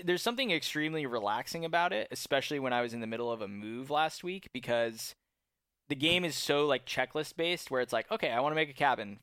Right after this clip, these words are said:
First, need to make an axe. Then I can chop down, like, two hundred trees. Then I build a foundation. Then I build a fire, blah, blah, blah." So it's, like, very, like,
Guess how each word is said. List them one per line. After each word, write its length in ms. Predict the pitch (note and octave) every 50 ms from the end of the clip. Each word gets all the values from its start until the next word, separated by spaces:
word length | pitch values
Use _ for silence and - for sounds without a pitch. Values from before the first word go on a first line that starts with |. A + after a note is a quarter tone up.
| _ -
First, 380 | D3 D3 G3 A3 - - - - _ _ _ _ -
need 120 | A#2 A2+
to 80 | A2+ A2+
make 160 | C3 C#3+ -
an 80 | F3
axe. 400 | F#3 E3 B2+ G2 - - - - _
Then 460 | A2 A2+ A2 G#2+ A#2 C#3+ F#3 G3+ E3 -
I 140 | - B2 B2
can 160 | - B2+ B2+
chop 260 | - C#3 A#2 B2 -
down, 220 | - C3+ C3 C3
like, 140 | B2 B2 A#2+ _ _ -
two 160 | - C#3+ C#3 C#3+
hundred 260 | D#3 E3 F3 F3+ F#3+
trees. 420 | - - C4+ G#3+ C#3+ A#2 G2+ - _ _ _ _ _ _ -
Then 140 | B2 C3 C#3
I 80 | D3 D3+
build 240 | D3 E3+ F3 F3 F#3
a 60 | F3+
foundation. 680 | - G3 G3 G3+ G#3 G#3+ G#3+ G3+ - B2+ A2+ G#2 G#2+
Then 160 | A2+ B2+ C3+
I 100 | D3 D#3
build 240 | D3+ D3 D#3+ F3 E3+
a 40 | E3+
fire, 340 | - - G3 F#3+ E3 C3 B2+
blah, 220 | A#2+ B2 C#3 C#3+
blah, 100 | D3 C#3+
blah." 220 | B2+ C#3+ C#3 B2+ A2+
So 100 | - C3+
it's, 120 | C#3+ C3+ D#3
like, 140 | D3+ C#3
very, 320 | B2 A#2+ D3 D#3 E3+ E3+ E3+
like, 300 | D#3 C3+ B2 A#2+ - -